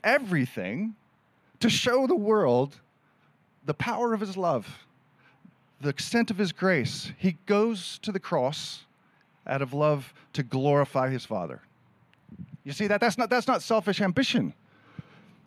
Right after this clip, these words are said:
He empties and humbles so that his Father can be glorified. That's, that's not selfish ambition. That is self-giving.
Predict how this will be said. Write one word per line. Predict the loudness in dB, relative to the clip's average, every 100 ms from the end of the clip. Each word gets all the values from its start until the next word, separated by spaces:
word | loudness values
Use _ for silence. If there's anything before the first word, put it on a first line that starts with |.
| -20 -20 -20 _ -20 -20 -6
He | 2 6
empties | 6 4 0 0 2
and | 2
humbles | 4 4 0 -2 -8 -12 -14 -16 -20 _ _ _ -20 -20 -20 -18
so | 0 2
that | 4
his | 4 2
Father | -2 -2 -2
can | -2
be | -2
glorified. | 0 -2 -2 0
That's, | 0 0 -4 -14 _ -2
that's | -2 0
not | 2 2 2 0
selfish | 0 2 2
ambition. | 0 0 0 -2 0
That | 2 2
is | 0
self-giving. | 0 0 0 -4 -2 0 0 -2 -6